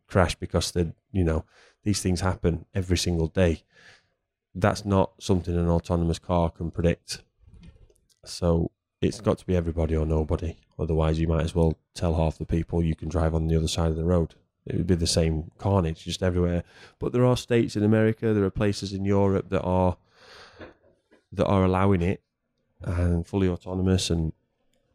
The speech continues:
you know, then when, when Elon Musk finally gets the Neuralink device for people's brains done, then maybe you can have everyone on autonomous cars, even if they haven't got one, because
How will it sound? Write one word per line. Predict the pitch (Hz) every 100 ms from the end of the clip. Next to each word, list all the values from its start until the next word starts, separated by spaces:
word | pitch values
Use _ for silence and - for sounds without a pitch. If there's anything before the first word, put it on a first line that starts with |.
| _ _ - - _ - - -
you | -
know, | 90 98
then | 101 95
when, | 95 92 -
when | 98 92 87 -
Elon | 101 95
Musk | 92 95 - - - _ _ _
finally | - - 98 101 95 92 - _ _ - - _ _ _ _ _ -
gets | 104 -
the |
Neuralink | 92 98 107 90 85 - -
device | 92 87 90 101 -
for | -
people's | 104 95 95
brains | 82 98 104 90
done, | 90 95
then | 110 110
maybe | 110 107 107
you | 101
can | 120 127
have | 110
everyone | 90 90 87
on | 87
autonomous | 85 - 90 87 85
cars, | 95 98 92
even | 95 95
if | 92 -
they |
haven't | 90 87
got | 95 -
one, | 104
because | 104 - 107 95 -